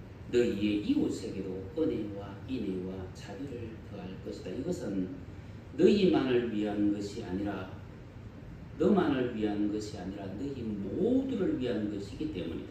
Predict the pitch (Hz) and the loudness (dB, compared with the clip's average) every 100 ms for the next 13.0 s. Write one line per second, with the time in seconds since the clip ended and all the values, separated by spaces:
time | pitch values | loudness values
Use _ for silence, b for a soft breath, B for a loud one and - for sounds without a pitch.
0 | - - - - - - - - - - | -12 -14 -14 -14 -12 -14 -14 -14 -14 -14
1 | - - 123 143 156 151 147 151 - - | -14 4 8 10 10 8 4 0 -6 -12
2 | B B 151 151 147 147 180 156 156 156 | B B 10 10 12 10 10 10 8 6
3 | 147 143 160 165 175 170 165 175 220 240 | 4 4 4 6 8 8 6 6 8 8
4 | 180 160 139 123 - 123 117 110 98 92 | 10 10 10 6 4 4 4 4 4 2
5 | - - - - 113 110 107 104 107 98 | -2 -10 -12 0 2 4 4 6 4 4
6 | 95 101 98 95 - - 117 214 185 160 | 2 0 -2 -2 -6 -2 2 2 2 0
7 | - 156 147 139 135 131 123 120 120 123 | -4 -4 0 0 0 2 2 2 2 0
8 | 123 110 110 110 110 - 98 95 98 95 | 0 0 -2 -2 -4 -4 -6 -4 -4 -4
9 | 95 101 - - - - - - - - | -6 -8 -10 -12 -12 -14 -14 -12 -10 -4
10 | 104 87 90 87 - - - - - 220 | -2 0 -2 -2 -6 -12 -14 -10 0 6
11 | 165 294 - - 123 - - - 107 107 | 8 6 2 -2 -2 -2 -6 -4 -2 -2
12 | - 113 110 104 104 104 98 95 95 107 | -4 -4 -4 -2 0 0 0 -2 -6 -6